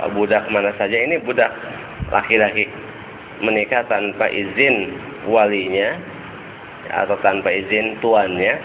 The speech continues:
maka dia adalah berzina. Berarti karena dia tidak punya, eh, hak dengan sendiri, berarti tidak bi-, bisa mewakilkan kepada orang lain. Begitu juga orang anak kecil, kan?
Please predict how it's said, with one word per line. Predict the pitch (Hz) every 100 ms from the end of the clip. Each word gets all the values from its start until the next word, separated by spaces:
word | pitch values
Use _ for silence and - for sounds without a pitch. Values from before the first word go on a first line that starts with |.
| - -
maka | 90 113 113
dia | 95 101
adalah | 104 98 135 - - - - -
berzina. | 92 90 92 92 82 - - - - - - -
Berarti | 175 180 170 - - - - 123
karena | 117
dia | 113 113 117
tidak | 117 110 107
punya, | 104 101 101 - - - -
eh, | 104 104
hak | 110 107 110
dengan | 107 107 107
sendiri, | 107 95 127
berarti | 165 110 170
tidak | 127 110 113
bi-, | 110 107 104 113
bisa | 107 -
mewakilkan | 135 120 107 104 92 127 120
kepada | 104 113 104
orang | 98 139 175 - - - - - -
lain. | 101 104 95 90 - - - - - - - - - - - - - - -
Begitu | 104 117 123 156
juga | 170 160
orang | 147 160 113
anak | 143 151 147
kecil, | - 170 143 117
kan? | 143